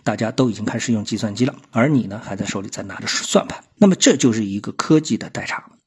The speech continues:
我记得呢，我曾经有一次啊，在路上，就是那个时候智能手机刚刚出现的时候，我在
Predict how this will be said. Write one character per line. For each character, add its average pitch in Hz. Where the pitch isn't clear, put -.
我 139
记 220
得 202
呢， 175
我 117
曾 120
经 139
有 104
一 101
次 110
啊， 104
在 104
路 113
上， -
就 113
是 120
那 175
个 120
时 104
候 101
智 117
能 110
手 -
机 -
刚 107
刚 104
出 -
现 151
的 110
时 -
候， -
我 117
在 110